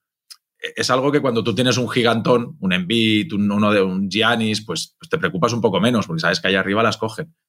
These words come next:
Pero con Sabonis o, o, o cierran los cinco o no hay,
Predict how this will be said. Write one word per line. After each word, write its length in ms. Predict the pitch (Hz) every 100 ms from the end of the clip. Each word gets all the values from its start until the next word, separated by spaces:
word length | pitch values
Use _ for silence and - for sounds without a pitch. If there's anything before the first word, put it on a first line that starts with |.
| -
Pero 80 | -
con 120 | 87
Sabonis 580 | 95 104 131 160 165 -
o, 140 | 71 -
o, 220 | 95 165
o 120 | 170 185
cierran 360 | 120 120 135
los 220 | 131 120
cinco 520 | - 147 151 160 160 - _ _ _
o 180 | 101 95
no 280 | 104 107 92
hay, 240 | 82 82